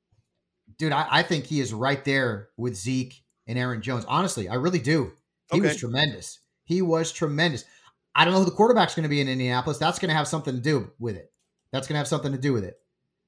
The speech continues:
Speaker 1: They, they gotta get somebody. I, I'd love to see him trade for Carson Wentz. Not sure if it'll happen. They're not gonna get Stafford, obviously.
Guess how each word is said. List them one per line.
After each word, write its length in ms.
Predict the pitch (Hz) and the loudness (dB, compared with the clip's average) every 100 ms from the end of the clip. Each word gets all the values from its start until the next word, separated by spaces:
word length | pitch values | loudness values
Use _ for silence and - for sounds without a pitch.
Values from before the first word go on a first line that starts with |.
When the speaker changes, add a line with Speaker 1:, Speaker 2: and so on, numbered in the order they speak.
| _ - | _ -2
Speaker 1:
They, 120 | 131 143 | -2 0
they 200 | 131 131 | -2 0
gotta 180 | 143 | 0
get 160 | 143 143 | 0 -2
somebody. 300 | 151 147 147 | -2 0 0
I, 260 | 131 127 135 | -2 0 0
I'd 100 | 123 | 2
love 180 | 147 | 0
to 60 | 147 | 0
see 160 | 147 156 | -2 -2
him 100 | 131 | 0
trade 220 | 156 151 | -2 -2
for 80 | 143 | -4
Carson 360 | 147 143 143 | -4 -4 -4
Wentz. 220 | 143 151 135 | -4 -4 -6
Not 140 | 135 | -6
sure 120 | 147 | -4
if 80 | 139 | -6
it'll 140 | 123 | -4
happen. 320 | 123 127 113 101 | 0 0 0 -6
They're 80 | |
not 160 | 110 120 | -4 -4
gonna 140 | 135 | -4
get 120 | 135 127 | -6 -6
Stafford, 400 | - 135 123 104 | -2 -2 -2 -6
obviously. 500 | 98 95 - 101 | -10 -14 -16 -16